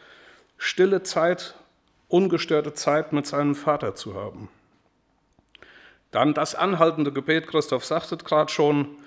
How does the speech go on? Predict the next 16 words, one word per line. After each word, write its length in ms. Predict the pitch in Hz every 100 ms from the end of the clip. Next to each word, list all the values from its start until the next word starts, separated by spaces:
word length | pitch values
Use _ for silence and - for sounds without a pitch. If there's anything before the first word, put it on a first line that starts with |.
| - - -
für 320 | - 147 135
Anliegen, 520 | 175 185 147 117 113
für 240 | - 160
Entscheidungen. 920 | 147 156 - - 170 170 113 92 87 - _ _ _ -
Entscheidungen 720 | 131 - 151 170 175 160 170
müssen 360 | 220 - 190
wir 120 | 185
nicht 220 | 190 170 -
selber 320 | 190 156 120
treffen. 340 | 117 110 113
Entscheidungen 760 | 123 123 - 151 156 156 151 -
dürfen 360 | 156 165 165
wir 140 | 151 143
vor 160 | - -
Gott 300 | 147 - -
tragen 480 | 123 131 139 139